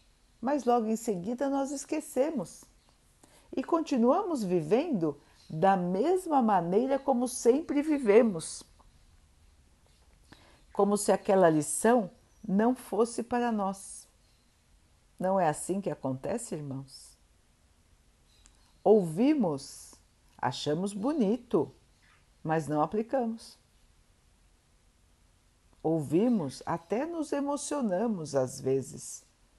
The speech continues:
mas não mudamos o nosso padrão de pensamento, de conduta. Continuamos a ser exatamente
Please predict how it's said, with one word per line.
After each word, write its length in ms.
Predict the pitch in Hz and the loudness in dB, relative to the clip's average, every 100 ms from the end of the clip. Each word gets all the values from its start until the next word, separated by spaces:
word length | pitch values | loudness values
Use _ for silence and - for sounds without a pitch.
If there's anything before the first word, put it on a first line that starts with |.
| _ _ _ _ _ _ _ | _ _ _ _ _ _ _
mas 720 | - 139 175 220 - - - - _ _ _ _ _ _ _ _ _ | -4 0 0 -2 -6 -16 -20 -20 _ _ _ _ _ _ _ _ _
não 240 | - 160 180 | -6 -4 -2
mudamos 720 | 196 190 147 151 196 226 208 | -2 -6 0 2 2 0 -2
o 80 | 220 | -4
nosso 380 | 202 190 - 185 | -2 -4 -6 -6
padrão 640 | - 165 131 139 147 170 - _ _ _ _ _ _ _ | -2 -2 0 0 0 -4 -16 _ _ _ _ _ _ _
de 140 | 147 175 | -6 -4
pensamento, 1160 | - 175 175 - 135 127 135 175 160 - 131 123 _ _ _ _ _ _ _ _ _ _ _ _ _ _ _ | 0 0 0 -4 -2 -2 -4 -6 -10 -16 -16 -16 _ _ _ _ _ _ _ _ _ _ _ _ _ _ _
de 160 | 131 170 | -8 -6
conduta. 1000 | - 185 165 143 117 170 - - 113 117 _ _ _ _ _ _ _ _ _ _ - | -2 -2 -2 -4 -2 -2 -4 -6 -6 -8 _ _ _ _ _ _ _ _ _ _ 2
Continuamos 960 | 202 214 - 190 180 196 294 294 240 | 4 4 2 -4 0 0 0 -2 0
a 120 | 220 | 0
ser 520 | 208 - 185 233 262 - _ _ _ | 0 0 2 2 0 -12 _ _ _
exatamente 1600 | - 185 147 - 175 247 - - 262 226 175 202 208 - 214 202 | 0 0 -2 -2 2 2 0 0 0 2 0 -2 -6 -8 -10 -10